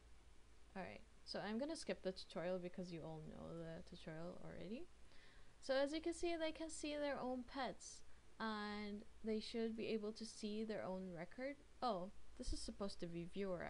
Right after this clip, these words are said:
actually. Oh no, I, I, actually, that's my bad. I needed to set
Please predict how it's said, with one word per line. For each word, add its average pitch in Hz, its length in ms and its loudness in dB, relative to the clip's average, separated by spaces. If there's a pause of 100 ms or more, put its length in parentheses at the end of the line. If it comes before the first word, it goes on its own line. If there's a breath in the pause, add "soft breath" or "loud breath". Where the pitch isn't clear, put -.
actually. - 460 -6 (480 loud breath)
Oh 247 80 2
no, 247 340 4
I, 220 60 4
I, 220 500 4 (160)
actually, 190 360 0
that's 185 340 -2
my 170 160 -2
bad. 170 300 -2 (100)
I 180 240 0
needed 180 340 0
to 226 100 -2
set - 340 -4